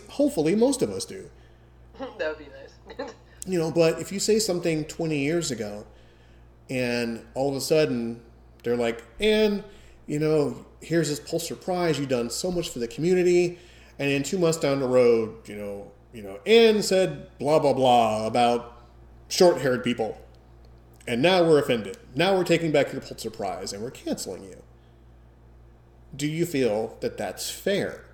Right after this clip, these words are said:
Speaker 1: That someone dug into your records and, and, and, you know, and pulled out something that you said and held that against you all these years later? In context,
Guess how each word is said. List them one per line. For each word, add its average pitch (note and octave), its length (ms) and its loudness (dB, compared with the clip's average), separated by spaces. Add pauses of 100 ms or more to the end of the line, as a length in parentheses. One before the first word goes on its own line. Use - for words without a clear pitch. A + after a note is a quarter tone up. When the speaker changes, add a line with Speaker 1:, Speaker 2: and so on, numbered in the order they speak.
(760)
Speaker 1:
That A#2+ 120 2
someone D3+ 300 0
dug A#2+ 220 0
into B2+ 240 -4
your A2+ 120 -2
records A#2 440 -4
and, A#2 160 -8
and, A#2 200 -8
and, A#2 140 -6
you A#2 60 -6
know, A2+ 60 -8
and A2 140 -10
pulled C3 300 -4
out B2 160 -2
something A#2+ 380 -4
that G#2+ 180 -6
you A2 60 -6
said D#3+ 320 -2
and A2+ 80 -8 (100)
held A#2+ 220 -4
that A2+ 120 -2
against C3 300 -4
you A#2 60 -4
all G#2+ 120 -4
these G#2 240 -8
years G#2+ 240 -8
later? D#3+ 380 0 (420)
In D3 140 2
context, D3+ 720 0